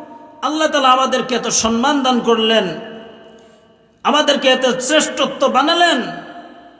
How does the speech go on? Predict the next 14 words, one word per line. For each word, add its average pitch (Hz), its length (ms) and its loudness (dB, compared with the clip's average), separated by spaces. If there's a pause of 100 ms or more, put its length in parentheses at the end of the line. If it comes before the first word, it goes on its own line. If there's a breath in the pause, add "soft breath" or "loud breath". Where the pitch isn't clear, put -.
(160)
যখনই 277 420 2
কিনা 269 460 2 (760)
ঈমান 294 360 0
গ্রহণ 247 400 2
করতে 220 320 -2
না 196 300 2
পারলাম, 294 600 2 (1300)
ঈমান 311 420 2
গ্রহণ 277 520 0
না 320 240 2
করার 285 300 0 (140)
কারণে 330 500 4 (680)
ওই 233 200 4
জাতিরা 233 680 0